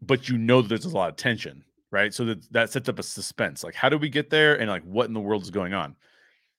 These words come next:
In Tokyo Vice, it's not quite the same because you know exactly what's going on. <laughs> They give you a whole scene plays out, and this is a spoiler, so I'm gonna spoil it. The whole s-, opening scene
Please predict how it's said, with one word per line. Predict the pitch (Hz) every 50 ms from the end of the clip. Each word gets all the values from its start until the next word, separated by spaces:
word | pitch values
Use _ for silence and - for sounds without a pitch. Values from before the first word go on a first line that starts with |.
| _ _ _ _ _ _ -
In | - 127 123
Tokyo | - 208 226 220 220 202 175
Vice, | 139 160 170 175 165
it's | 143 113
not | 117 143 143 131
quite | - 147 135
the | 120 110
same | - 127 113 87 78 80 80 _ _ _ _ _ -
because | 120 117 151 143 113 120
you | 147 143
know | 131 139 147 147
exactly | 135 117 98 131 135 139 107 101
what's | 107 92 90 -
going | 113 98 90 90
on. | 90 87 98 - - - - -
<laughs> | 180 151 - - - - - -
They | - 147 156
give | 131 180 175 156
you | 160 175 165 147
a | 127
whole | 117 151 156 143
scene | - - - 165 160 156 151 143
plays | 123 - 131 127 120 110 98 101
out, | 92 92 110 - -
and | 117 110 110
this | 107 110
is | 110 113
a | 120
spoiler, | 120 - 127 120 110 92 92 104
so | - - 90
I'm | 90
gonna | 95 101 113
spoil | - - 107 98 90 87
it. | 98 - - - - _ _ _ _ -
The | 113 107
whole | - 131 151 165 170
s-, | 165 165 - - - _ -
opening | 139 143 135 151 156 147 139 135
scene | 131 - - 139 135 117 101 95 95 101 104